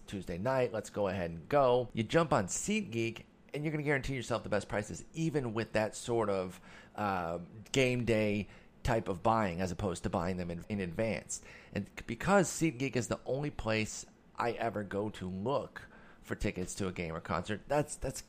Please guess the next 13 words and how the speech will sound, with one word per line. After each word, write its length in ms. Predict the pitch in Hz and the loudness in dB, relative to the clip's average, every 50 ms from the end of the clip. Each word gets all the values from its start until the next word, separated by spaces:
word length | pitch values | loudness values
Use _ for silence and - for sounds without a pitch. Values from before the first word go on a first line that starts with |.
| - - - | -16 -12 -10
that's 180 | 110 110 - | -8 -8 -6
kinda 220 | - - 131 113 104 | -4 -2 -2 0 0
how 160 | 104 95 76 | 0 -2 -2
I 60 | 67 | -4
know. 220 | 82 92 78 - - - - - - - - | -4 -6 -6 -8 -10 -18 -20 -20 -18 -12 -10
I, 80 | 71 | -8
I, 240 | 73 62 73 95 - | -6 -6 -6 -6 -4
I 100 | - 101 101 | -2 -2 0
actually 320 | 104 104 - - 104 101 | 0 -2 -2 -6 -6 -6
use 400 | 95 92 101 107 104 98 90 87 | -6 -4 -2 -2 -2 -2 -4 -4
the 100 | - - | -4 -4
product 480 | - - - 92 87 82 71 - - - | -4 0 2 2 2 2 0 -4 -8 -8
here. 240 | - - - - | -8 -6 -8 -8